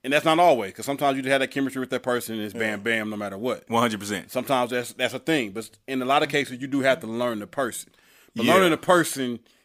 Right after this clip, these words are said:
Speaker 1: and versus having a skill set
Speaker 3: Uh-huh.
Speaker 1: is two different things.
Speaker 3: <clears throat> How much of it has to, that, how much do you think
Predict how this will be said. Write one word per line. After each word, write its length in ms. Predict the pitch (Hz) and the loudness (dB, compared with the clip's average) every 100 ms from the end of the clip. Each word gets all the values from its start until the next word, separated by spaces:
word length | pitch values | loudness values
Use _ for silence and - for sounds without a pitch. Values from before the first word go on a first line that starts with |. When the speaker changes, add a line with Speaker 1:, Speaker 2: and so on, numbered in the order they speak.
| _ | _
Speaker 1:
and 400 | 110 127 120 117 _ _ _ _ | -8 -6 -6 -8 _ _ _ _
versus 460 | 123 147 - 120 | -2 -2 -2 -6
having 360 | - 147 139 120 | 2 4 4 2
a 80 | 98 | -4
skill 400 | - - 175 139 | -6 2 4 4
set 360 | - 101 82 _ _ - | 0 -6 -10 _ _ 2
Speaker 3:
Uh-huh. 360 | 110 101 95 | 4 4 0
Speaker 1:
is 60 | 87 | -4
two 160 | - 143 | -4 -2
different 340 | 131 107 95 | -2 -4 -4
things. 520 | 135 117 - - - _ | -2 -2 -4 -10 -16 _
Speaker 3:
<clears throat> 60 | |
How 140 | - 175 | 4 6
much 240 | 208 202 | 6 4
of 140 | 185 156 | 4 4
it 60 | |
has 240 | 151 151 - | 4 4 2
to, 80 | 127 113 | -6 -2
that, 280 | 123 120 110 | 0 0 -4
how 120 | 117 | 0
much 180 | 160 170 | 2 2
do 100 | 139 | 0
you 140 | 139 131 | -2 -2
think 380 | 143 127 107 | 2 0 0